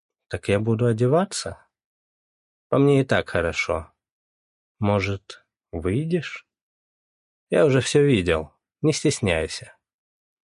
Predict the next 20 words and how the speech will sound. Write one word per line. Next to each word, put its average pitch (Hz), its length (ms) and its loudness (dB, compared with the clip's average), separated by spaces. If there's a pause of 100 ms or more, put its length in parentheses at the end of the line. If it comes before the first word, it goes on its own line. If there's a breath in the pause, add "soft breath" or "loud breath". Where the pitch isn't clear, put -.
(300)
"Что - 380 2
ж, - 260 -10 (480)
сиди. 143 640 -2 (840)
Зачем 165 380 2
ты - 100 -4
хотел 95 340 -2
меня 95 280 0
видеть?" - 560 -8 (880)
"Заскучал". 117 920 0 (1000)
"А 107 180 0
разве 117 340 2
развлекать 120 640 0
тебя 90 340 -2
моя 90 380 0
обязанность?" 98 1000 -4 (1000)
"Раньше 160 400 4
ты 151 120 4
этим 143 260 4
охотно 92 400 0
занималась". 90 800 0